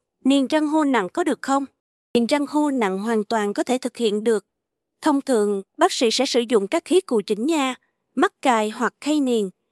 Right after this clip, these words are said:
để dịch chuyển răng bị hô về đúng vị trí. Trường hợp bệnh nhân bị hô nặng do xương hàm, phương pháp kết hợp niềng răng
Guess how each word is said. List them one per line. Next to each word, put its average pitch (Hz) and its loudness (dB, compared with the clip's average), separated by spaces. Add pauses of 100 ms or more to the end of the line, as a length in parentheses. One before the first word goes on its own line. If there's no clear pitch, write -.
(180)
để 254 2
dịch 277 0
chuyển 240 0
răng 254 0
bị 208 2
hô 254 0
về 226 2
đúng 240 0
vị 262 2
trí. 302 2 (320)
Trường 233 0
hợp 220 0
bệnh 214 0
nhân 262 -2
bị 226 4
hô 302 2
nặng 240 0 (440)
do 226 2
xương 277 0
hàm, 247 -2 (600)
phương 254 2
pháp 320 -2
kết 453 0
hợp 285 0
niềng 226 0
răng 294 0